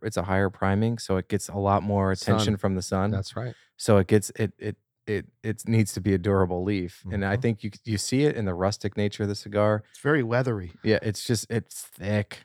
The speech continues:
Speaker 3: Yeah.
Speaker 1: you know?
Speaker 2: Question: How much is this cigar?
Speaker 3: This cigar was fifteen bucks.
Speaker 2: Okay. Hmm. It packs a lot of flavor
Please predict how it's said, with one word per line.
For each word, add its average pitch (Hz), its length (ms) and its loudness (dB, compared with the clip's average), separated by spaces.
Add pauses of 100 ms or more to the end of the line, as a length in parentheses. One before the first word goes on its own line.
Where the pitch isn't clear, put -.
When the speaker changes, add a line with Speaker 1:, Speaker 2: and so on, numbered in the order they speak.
Speaker 3:
Yeah. 113 120 -6
Speaker 1:
you 101 40 2
know? 101 80 6
Speaker 2:
Question: 101 320 2 (160)
How 135 260 -4
much 170 300 -2
is 82 140 -8
this 82 140 -8
cigar? - 360 -16 (880)
Speaker 3:
This 135 140 -8
cigar 123 460 0
was 117 680 -2
fifteen 131 380 -4
bucks. 110 400 -8
Speaker 2:
Okay. 101 300 -6 (440)
Hmm. 123 100 -6 (520)
It 107 160 -2
packs 123 240 0
a 120 40 0
lot 107 180 2
of 92 80 0
flavor 85 360 0